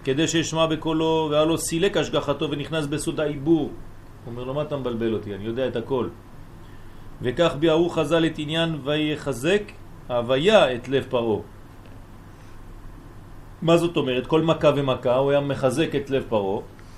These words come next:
כן? כי בכל פעם שמשה הזכיר את שם הוויה, דווקא בגלל זה היה גורם לו שאדרבה יחזק את ליבו,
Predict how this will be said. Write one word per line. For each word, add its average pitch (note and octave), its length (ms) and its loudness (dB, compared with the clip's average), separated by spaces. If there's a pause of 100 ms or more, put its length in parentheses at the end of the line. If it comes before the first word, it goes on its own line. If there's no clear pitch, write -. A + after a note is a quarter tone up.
(160)
כן? B2+ 220 -6
כי B2+ 140 -8
בכל D#3+ 360 2 (100)
פעם G3+ 200 6
שמשה D#3 400 -4
הזכיר F3+ 480 -2
את E3+ 80 -2
שם F3+ 180 0
הוויה, C#3 420 2
דווקא F#3 400 4
בגלל C#3+ 380 0
זה G#3+ 280 2
היה F3+ 180 2
גורם E3+ 380 0
לו F3 220 -2
שאדרבה E3+ 640 0
יחזק B2+ 520 -2
את - 140 -8
ליבו, C#3+ 440 -2